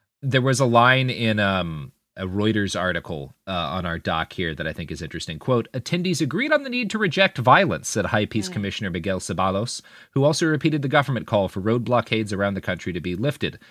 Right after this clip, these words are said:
Speaker 1: The government has proposed a further meeting with the strike committee. So, uh,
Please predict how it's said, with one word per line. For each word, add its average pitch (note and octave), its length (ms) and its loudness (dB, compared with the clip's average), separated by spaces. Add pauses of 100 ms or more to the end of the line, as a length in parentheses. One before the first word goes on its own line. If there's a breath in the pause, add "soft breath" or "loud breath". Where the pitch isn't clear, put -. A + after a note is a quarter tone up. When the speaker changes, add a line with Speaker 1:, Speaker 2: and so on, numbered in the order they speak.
(200 loud breath)
Speaker 1:
The G#2 60 -4
government A#2+ 340 4
has A2 100 -2
proposed G#2 400 -2
a - 20 -8
further A2+ 300 -2
meeting F2 260 -2
with D#2 100 -10
the E2+ 60 -8
strike - 320 -2
committee. D2+ 380 -8
So, G#2 320 2 (520 soft breath)
uh, G#2 40 -14